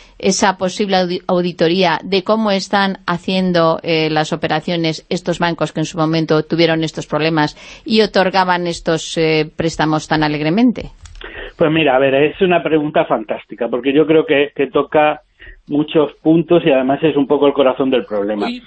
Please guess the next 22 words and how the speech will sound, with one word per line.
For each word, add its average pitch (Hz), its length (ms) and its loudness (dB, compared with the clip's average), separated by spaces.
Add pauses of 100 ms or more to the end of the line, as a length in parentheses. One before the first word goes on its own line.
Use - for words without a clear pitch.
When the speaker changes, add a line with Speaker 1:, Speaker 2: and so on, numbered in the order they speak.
Speaker 3:
eh, 202 260 2
pero 143 400 2
me, 135 200 -2
me 135 180 0
vais 156 260 2
a 156 40 -10
perdonar, 147 480 0
¿eh? 180 180 0 (240)
Eh, 127 280 -2 (120)
no 135 480 2
creo 160 320 2
que 175 200 0
se - 180 -6
concediera 160 560 2
alegremente 165 720 2
ningún 151 240 4
préstamo, 135 560 0
porque - 220 0
había 170 200 2
que 175 100 -2
pagarlos, 127 520 -4
¿eh? 190 180 -4